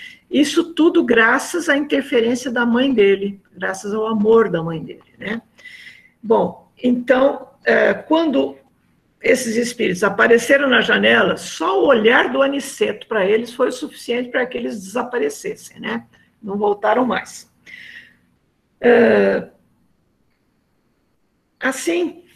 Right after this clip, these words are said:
assim que a serenidade se estabeleceu no ambiente, o Aniceto iniciou a retirada do corpo espiritual do Fernando, calcul-, é, cal-, é,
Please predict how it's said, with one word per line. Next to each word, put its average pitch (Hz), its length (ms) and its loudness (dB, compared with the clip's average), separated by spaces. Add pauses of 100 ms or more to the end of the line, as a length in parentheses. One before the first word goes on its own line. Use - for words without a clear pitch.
assim 349 280 -2
que 370 80 0
a 359 60 2
serenidade 190 800 0
se - 140 -12
estabeleceu 202 680 -2
no 185 80 0
ambiente, 208 540 0
o - 60 -2
Aniceto 269 500 0
iniciou 262 560 4
a 254 60 4
retirada 269 720 0
do - 160 -6
corpo - 340 -4
espiritual 180 840 -10 (1200)
do - 80 -8
Fernando, 226 640 -2
calcul-, 269 500 -2
é, 233 360 -2
cal-, - 500 -6
é, 202 360 -2